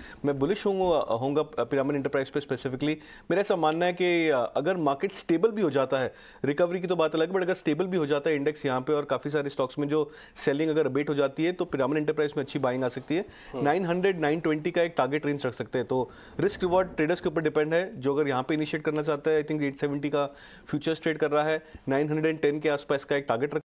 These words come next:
Speaker 1: सकते हैं, स्टॉप लॉस एट फिफ्टी।
Speaker 2: एट फिफ्टी का स्टॉप, नौ सौ दस का टारगेट।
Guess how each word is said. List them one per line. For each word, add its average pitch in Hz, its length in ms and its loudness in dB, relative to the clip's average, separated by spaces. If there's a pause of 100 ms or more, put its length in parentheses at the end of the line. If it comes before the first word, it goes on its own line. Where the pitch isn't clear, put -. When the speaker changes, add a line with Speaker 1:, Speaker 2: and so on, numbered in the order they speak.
(120)
Speaker 1:
सकते 156 220 -2
हैं, 294 80 -4
स्टॉप 143 260 -4
लॉस 127 180 -2
एट 113 120 -4
फिफ्टी। - 280 -12 (520)
Speaker 2:
एट 160 240 -4
फिफ्टी - 380 -4
का 165 120 0
स्टॉप, 151 460 -2
नौ 139 160 -2
सौ 143 180 -6
दस 131 280 -4
का 156 120 -4
टारगेट। 135 520 -6